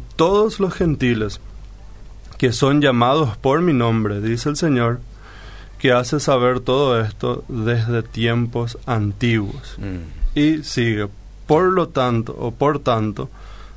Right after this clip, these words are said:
Speaker 1: dice el que preside la reunión,
Speaker 2: Sí.
Speaker 1: "yo juzgo que no molestemos,
Speaker 2: Ajá.
Speaker 1: eh, que no le carguemos".
Speaker 2: Que no se inquiete, dice en otra versión.
Speaker 1: Sí, que no se inquiete. "A los que de entre los gentiles se convierten a Dios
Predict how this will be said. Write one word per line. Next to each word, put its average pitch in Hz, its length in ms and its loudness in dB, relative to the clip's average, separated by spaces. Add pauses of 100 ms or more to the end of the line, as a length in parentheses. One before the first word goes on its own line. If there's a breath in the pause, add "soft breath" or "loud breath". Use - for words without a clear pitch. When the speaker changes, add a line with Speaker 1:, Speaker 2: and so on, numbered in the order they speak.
(120)
Speaker 1:
dice 120 340 2 (380)
el 123 140 -2
que 123 140 -2
preside 117 440 0
la 135 120 2
reunión, 131 500 0 (100)
Speaker 2:
Sí. 87 100 -4 (420 loud breath)
Speaker 1:
"yo 151 260 2
juzgo 196 500 2
que 190 160 2
no 180 220 4
molestemos, 180 1400 2
Speaker 2:
Ajá. 82 380 -8 (100)
Speaker 1:
eh, 120 320 0 (240)
que 160 80 2
no 151 160 4
le 175 200 2
carguemos". 143 1000 2 (140)
Speaker 2:
Que 95 100 -2
no 123 140 -2
se 127 100 -2
inquiete, 101 480 -2
dice 85 220 -4
en 80 100 -4
otra 78 220 -4
versión. - 320 -10
Speaker 1:
Sí, 135 320 2
que 139 80 0
no 143 160 2
se 170 120 2
inquiete. 139 520 0 (580 loud breath)
"A 151 120 4
los 165 260 4
que 165 220 0
de 165 260 2
entre 170 340 2
los 165 200 2
gentiles 180 680 0
se 175 220 -2
convierten 147 720 2
a 139 160 4
Dios 175 500 2